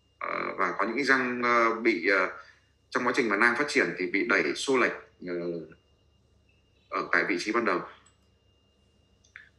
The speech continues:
Một trong những cái dấu hiệu lâm sàng mà bệnh nhân, ờ, cũng phát hiện, ờ,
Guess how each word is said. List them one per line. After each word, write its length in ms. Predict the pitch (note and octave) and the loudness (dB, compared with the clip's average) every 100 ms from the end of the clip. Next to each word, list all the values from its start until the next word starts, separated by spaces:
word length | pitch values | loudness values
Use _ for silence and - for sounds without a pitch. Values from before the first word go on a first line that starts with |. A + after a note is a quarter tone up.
| _ _ _ _ _ _ _ _ - _ - - _ _ _ _ _ _ _ _ - | _ _ _ _ _ _ _ _ -20 _ -20 -20 _ _ _ _ _ _ _ _ -4
Một 100 | A#2 | 0
trong 140 | D3 D3+ | 2 2
những 100 | C#3+ | 6
cái 300 | B2 C3+ D3+ | 6 6 4
dấu 180 | C3 | 4
hiệu 140 | D3+ C#3 | 2 2
lâm 160 | C#3+ | 2
sàng 600 | C3+ C3+ A2+ A2 G#2+ G#2 | 2 2 2 0 -4 -4
mà 140 | G2+ G2+ | 0 0
bệnh 180 | G#2+ B2 | 0 0
nhân, 320 | B2+ B2+ B2+ | -2 -2 0
ờ, 160 | B2 A#2+ A2+ A#2+ A#2+ - A#2+ A#2 A#2 A#2 - - - _ _ _ - | 2 2 0 -4 -20 -16 -10 -8 -8 -12 -16 -20 -20 _ _ _ -8
cũng 100 | B2 | -2
phát 100 | F3 | 0
hiện, 140 | D#3+ - - F#2+ | 2 2 -2 -2
ờ, 460 | G2+ F#2+ F#2+ F#2 | 0 0 -2 -6